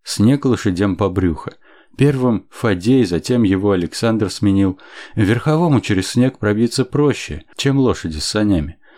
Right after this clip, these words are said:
Около десяти вёрст до Колычева пробивались весь день. Зато к вечеру устроились на постоялом дворе, поели горяченького и кони в тёплой конюшне. А утром уже проводник не понадобился. Кто-то успел дорогу от Судогды в сторону Мурома пробить.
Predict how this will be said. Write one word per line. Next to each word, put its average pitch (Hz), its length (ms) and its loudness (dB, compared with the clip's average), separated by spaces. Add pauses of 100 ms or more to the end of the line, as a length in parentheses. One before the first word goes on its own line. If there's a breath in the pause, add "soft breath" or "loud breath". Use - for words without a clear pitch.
(180 loud breath)
Около 117 360 0
десяти 131 380 0
вёрст 117 280 0
до 113 160 -2
Колычева 123 540 0
пробивались 98 680 0
весь 101 200 0
день. 101 360 -2 (240)
Зато 92 420 0
к - 100 -8
вечеру 120 380 0
устроились 120 520 0
на 104 100 0
постоялом 113 640 0
дворе, 98 480 -2 (280 loud breath)
поели 127 420 0
горяченького 90 840 -2 (300 soft breath)
и 131 240 2
кони 101 360 0
в - 100 -6
тёплой 95 340 -2
конюшне. 87 640 0 (200)
А 92 200 2
утром 139 400 2
уже 120 200 0
проводник 101 760 0 (120)
не 90 240 4
понадобился. 80 1080 -2 (400)
Кто-то - 340 -2
успел 135 340 0
дорогу 113 460 0
от 110 160 -2
Судогды 101 480 0
в - 60 -6
сторону 117 360 0
Мурома 90 380 2
пробить. 87 480 -4